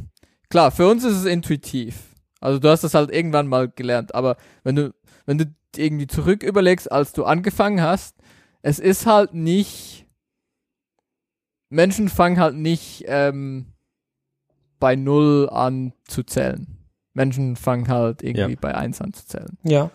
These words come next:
Speaker 1: Und
Speaker 3: stimmt.
Speaker 1: für Programmier-Neulinge ist das natürlich ein Problem. Oder ein Problem. Es ist halt eine Hürde. Es ist halt eine
Speaker 3: Mhm.
Speaker 1: initiale Hürde, die du irgendwie, du musst es halt, irgendwann musst das halt mal in deinen Kopf rein,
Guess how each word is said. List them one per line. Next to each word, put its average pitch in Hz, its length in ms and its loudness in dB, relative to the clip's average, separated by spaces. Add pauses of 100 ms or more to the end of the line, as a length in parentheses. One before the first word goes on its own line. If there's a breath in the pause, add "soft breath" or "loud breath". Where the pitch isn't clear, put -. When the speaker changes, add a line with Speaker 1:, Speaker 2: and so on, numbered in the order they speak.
(120)
Speaker 1:
Und 127 400 2
Speaker 3:
stimmt. - 20 -16
Speaker 1:
für 135 400 4
Programmier-Neulinge 151 1200 2
ist 190 260 2
das 196 160 0
natürlich 170 840 2 (1800)
ein 131 340 -6
Problem. - 580 -6 (1600)
Oder 131 360 0 (680)
ein 127 100 -12
Problem. 117 360 -8
Es 135 160 -2
ist - 40 0
halt 190 160 4
eine 143 180 2
Hürde. 139 360 2
Es 127 160 -10
ist - 60 -18
halt 135 160 -2
eine 120 280 -6 (300 soft breath)
Speaker 3:
Mhm. 143 240 -2
Speaker 1:
initiale 160 520 2
Hürde, 208 300 4
die 180 160 -4
du 170 160 0
irgendwie, 170 520 2
du 160 100 -2
musst 160 240 -2
es - 80 -18
halt, 151 160 0
irgendwann 160 400 0
musst 151 220 -2
das 143 100 -14
halt 151 180 0
mal 139 200 -2
in 139 100 -6
deinen 127 200 -6
Kopf - 380 -4
rein, 135 300 0